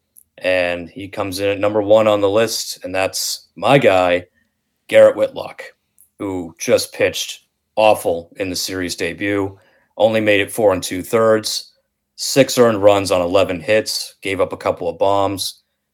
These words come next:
He did have six or seven strikeouts as well, but he just looked so vulnerable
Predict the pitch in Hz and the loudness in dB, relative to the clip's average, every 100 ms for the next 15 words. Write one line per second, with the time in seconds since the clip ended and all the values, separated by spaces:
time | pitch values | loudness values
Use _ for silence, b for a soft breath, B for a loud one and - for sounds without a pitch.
0 | _ - 107 147 143 139 135 127 - - | _ -8 0 2 4 6 4 2 -12 -8
1 | - 127 - - 110 104 - 139 120 - | -2 -2 -4 0 4 4 6 4 4 -2
2 | 107 92 92 85 92 85 98 90 87 - | 0 0 0 -2 -4 -2 0 2 0 0
3 | 90 87 - _ _ _ _ _ - 117 | -2 -2 -10 _ _ _ _ _ -10 -6
4 | 127 147 123 - - 101 104 - - - | 0 2 2 -2 -10 0 0 0 -10 -8
5 | - 101 101 117 127 120 _ _ _ _ | -6 2 4 4 2 -4 _ _ _ _
6 | - 98 95 87 85 85 80 | -6 -2 0 -2 -4 -6 -8